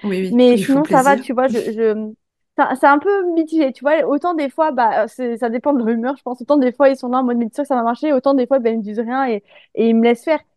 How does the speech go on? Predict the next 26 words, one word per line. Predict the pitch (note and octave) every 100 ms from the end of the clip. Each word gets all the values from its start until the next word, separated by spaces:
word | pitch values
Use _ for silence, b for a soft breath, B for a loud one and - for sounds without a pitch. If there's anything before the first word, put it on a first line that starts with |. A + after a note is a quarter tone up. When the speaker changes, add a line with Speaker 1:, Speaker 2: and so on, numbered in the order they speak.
| _
Speaker 2:
Pareil, | B3 B3+ D4+
j'ai |
un | A#3+
petit | A3+ B3
conseil | C4 B3 C4+
pour | A#3+ A3
vous. | A#3 F4+ -
Donc | G#3 G3+
déjà, | G3 A#3 B3+ A3+
au-delà | A3 A#3
de, | G#3+ G#3
de | F#3 G3 F#3+ F#3 F3
cacher | A3 G#3+ B3
un |
petit | A#3 -
peu |
le | A3+
projet, | - A#3 A3+
entre | A3 G#3+
guillemets, | G#3 A3+ A#3
de, | G3
de | F3+
pas | F#3+ A3
trop | -
en | A3+
parler, | G#3+ A3 C4+